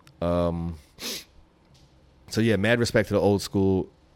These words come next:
mad respect to, yeah, to, and, and mad respect to the new school, mad respect to graffiti writers today. Everybody continuing it. You know, it seems like a ridiculous thing. Everybody will continually tell you it's ridiculous, but if your heart is into something, go with it. You know what I mean?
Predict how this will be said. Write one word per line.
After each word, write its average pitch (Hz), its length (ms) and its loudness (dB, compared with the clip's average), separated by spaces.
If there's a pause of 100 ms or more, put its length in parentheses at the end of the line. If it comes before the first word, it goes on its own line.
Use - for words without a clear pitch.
(840)
mad 113 200 2
respect 107 380 0
to, 95 240 0
yeah, 92 320 0 (160)
to, - 180 -4
and, 156 140 4
and 160 260 4
mad 170 140 8
respect 214 280 2
to - 40 2
the 135 80 6
new 127 160 4
school, 104 220 0
mad 131 260 4
respect 139 320 0
to 104 80 -4
graffiti 98 340 0
writers 90 320 2
today. 92 400 0 (220)
Everybody 120 320 4
continuing 110 580 2
it. 104 180 0 (460)
You 107 140 -2
know, 120 160 4
it - 140 -4
seems 143 640 2
like 117 180 4
a 113 60 8
ridiculous 113 720 2
thing. 120 500 0
Everybody 120 460 4
will 107 100 4
continually 110 640 0
tell 110 200 2
you 113 120 4
it's 110 120 -2
ridiculous, 107 520 0
but 113 160 2
if 110 120 -2
your 120 140 6
heart 165 340 4
is 127 120 2
into 143 220 2
something, 135 540 0 (300)
go 160 140 4
with 196 260 0
it. 87 120 -2
You 98 100 -2
know 110 80 0
what 120 100 0
I 123 60 2
mean? 127 460 0